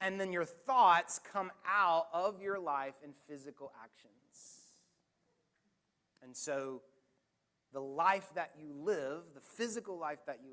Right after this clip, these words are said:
live, is really just the outward expression of what you're thinking, how you're feeling, what you believe to be true, and what you really want the most in your life. This is true for every person in the room, okay? Now, the reason I tell you all of that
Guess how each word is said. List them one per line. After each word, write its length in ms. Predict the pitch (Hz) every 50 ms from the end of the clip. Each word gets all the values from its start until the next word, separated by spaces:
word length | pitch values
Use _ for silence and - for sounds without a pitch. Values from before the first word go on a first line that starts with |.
| 123
live, 300 | 135 170 175 156 143 131
is 140 | 131 120 117
really 340 | 131 147 170 185 185 175 151
just 420 | 143 147 147 156 143 - - -
the 200 | - 139 131 127 - _
outward 480 | - 151 165 180 190 185 190 190 190 185
expression 760 | 180 - - - - - - 143 143 143 139 - - 123 117
of 80 | 117
what 120 | 113 127 -
you're 120 | 120 117 107 _ -
thinking, 360 | 151 160 156 _ 165 165 156 127
how 60 | 123
you're 160 | 117 110 107 98 _
feeling, 340 | _ 143 147 156 156 156 156
what 120 | 143 127 107
you 80 | 113 120
believe 360 | 104 113 113 120 139 156 156
to 40 | 160
be 120 | 151 151
true, 420 | 143 - - - 139 131 120 117 117 110 _ _ _ _ _ _ _
and 80 | 117
what 140 | 117 120 120 123
you 80 | 127 127 123
really 240 | 131 143 156 156 147
want 300 | 131 131 143 135 110 110
the 60 | 120
most 320 | 117 113 113 110 - - -
in 100 | 117 123
your 120 | 143 -
life. 280 | - - - _ _ _ _ _ _ _ _ _ _ _ _ _ _ _ _ _ _ _ _ _
This 80 | - 131
is 40 | -
true 160 | - 143 135
for 160 | 123 - 123 -
every 180 | 135 139 156 165
person 360 | 151 _ 156 143 - - 139 135
in 80 | 131
the 80 | 135 127
room, 180 | 107 85 80 _ _ _ _ _ _ _ _ _ _ _ _ _
okay? 140 | - 120 123 143 _ _ _ _ _ _ _ _ _ _ _ _ _ _ _ _ _ _ _ _
Now, 200 | 151 147 117 - - _ _ _ _ _ _ _
the 80 | - 151
reason 260 | 170 180 160 185 170
I 80 | 156 151
tell 260 | 147 - 190 202 226
you 200 | 226 202 170 143
all 240 | 131 131 127 127 127
of 160 | 120 110 107
that 320 | 110 101 101 107 113 117